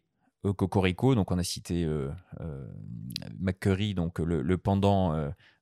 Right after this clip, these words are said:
euh, dans l'ombre, ce sera Brandenburg, et le pendant, euh, français de Munier, ce sera Tony Crocetta qui va présenter son livre Somme, son livre carrière de, de six cents pages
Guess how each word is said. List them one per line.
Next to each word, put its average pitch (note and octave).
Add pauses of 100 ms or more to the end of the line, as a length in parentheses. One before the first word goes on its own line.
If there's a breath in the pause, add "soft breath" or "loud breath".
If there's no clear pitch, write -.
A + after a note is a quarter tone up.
euh, E2
dans F#2+
l'ombre, G2
ce E2+
sera E2+
Brandenburg, F#2
et F2+
le F2
pendant, F#2+
euh, E2
français G2
de F#2
Munier, F#2
ce E2
sera -
Tony G2
Crocetta G2
qui -
va D#2
présenter F2+
son E2+
livre F#2
Somme, A2+
son -
livre E2+
carrière G2
de, D#2
de -
six C3
cents F#2
pages A2